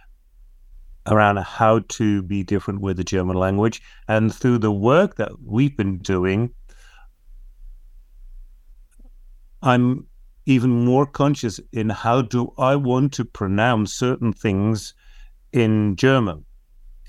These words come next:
which, and, and same for my native tongue, Dutch. I think this is something that goes across languages.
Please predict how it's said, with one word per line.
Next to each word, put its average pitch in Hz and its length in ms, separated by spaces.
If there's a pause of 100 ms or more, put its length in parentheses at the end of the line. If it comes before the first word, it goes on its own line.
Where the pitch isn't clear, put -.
(640)
which, 113 280
and, 117 360
and 113 340 (320)
same 123 300
for 113 180
my 101 140
native 117 420
tongue, 90 260
Dutch. 110 460 (3250)
I 123 120
think 165 180
this 147 200
is 117 120
something 127 420
that 104 200
goes 107 420
across - 540 (320)
languages. 92 840